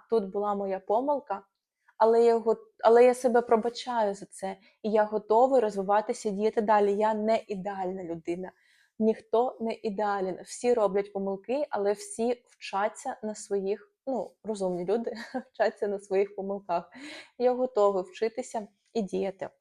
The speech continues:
Дуже важливо відпустити самокритику. Це такий перший люб-, перший крок любові до себе. Е, дуже багато людей постійно переживають за свої недоліки,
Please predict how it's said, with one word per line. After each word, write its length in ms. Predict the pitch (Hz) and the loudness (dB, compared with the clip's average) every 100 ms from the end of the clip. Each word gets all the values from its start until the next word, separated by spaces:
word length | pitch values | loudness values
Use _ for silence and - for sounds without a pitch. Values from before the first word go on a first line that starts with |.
| _ _ _ _ _ _ _ _ 247 247 262 - 240 226 | _ _ _ _ _ _ _ _ -18 -16 -14 -16 -10 0
Дуже 260 | 269 294 | 2 4
важливо 540 | 240 220 220 247 277 226 | 4 4 6 6 6 2
відпустити 540 | 220 - - 220 214 | -2 -8 -4 -2 -4
самокритику. 840 | - 202 202 196 196 190 185 - | -4 -4 -4 -2 -2 -2 -6 -8
Це 400 | 180 - 220 226 226 | -10 -6 -2 -2 -4
такий 220 | 226 220 | -4 -6
перший 580 | - 220 220 214 - 202 | -2 0 2 0 -2 -4
люб-, 460 | 196 190 - 196 190 | -4 -6 -12 -12 4
перший 360 | 226 233 - 220 | 6 6 4 -2
крок 320 | - 220 240 | 4 4 4
любові 400 | 233 196 208 208 | 2 2 2 0
до 120 | 202 | 0
себе. 500 | 202 - 202 175 175 _ _ - 277 262 240 - | -6 -4 -4 -2 -6 _ _ -20 -16 -16 -16 -12
Е, 340 | 196 196 196 202 | -6 -2 -2 -4
дуже 340 | 196 247 254 | -4 0 2
багато 420 | 240 254 269 269 | 2 2 0 2
людей 260 | 262 226 240 | 0 4 2
постійно 520 | 240 - 254 262 254 | 0 -8 -4 -2 -2
переживають 540 | 240 233 226 220 226 | -4 -4 -2 0 0
за 40 | 214 | -2
свої 240 | - 226 | -4 -2
недоліки, 640 | 226 196 196 170 - 185 | -2 -2 -2 -2 -6 -12